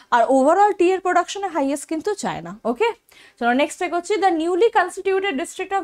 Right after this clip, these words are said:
West Bengal is, আহ, ওয়েস্ট বেঙ্গলের সব থেকে নতুন ডিস্ট্রিক্ট কোনটা? তো তিনটা ডিস্ট্রিক্ট হয়েছিল লাস্টের দিকে। একটাতে ছিল আমাদের, that is your, আহ, কালিম্পং, আহ, পশ্চিম বর্ধমান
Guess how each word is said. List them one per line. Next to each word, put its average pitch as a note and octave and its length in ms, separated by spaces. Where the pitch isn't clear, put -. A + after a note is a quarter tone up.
West D#4 240
Bengal E4+ 280
is, F#3+ 100
আহ, - 480
ওয়েস্ট C#4+ 240
বেঙ্গলের G4 360
সব F4+ 180
থেকে F#4+ 140
নতুন F4 200
ডিস্ট্রিক্ট - 380
কোনটা? F4 260
তো D#4 40
তিনটা E4+ 260
ডিস্ট্রিক্ট F#4+ 380
হয়েছিল D#4+ 280
লাস্টের A#3+ 400
দিকে। B3+ 160
একটাতে D4+ 260
ছিল E4 120
আমাদের, E4+ 300
that C#4+ 200
is D#4+ 80
your, E4 180
আহ, A3+ 300
কালিম্পং, F4+ 480
আহ, A3+ 200
পশ্চিম D#4+ 320
বর্ধমান F#4 420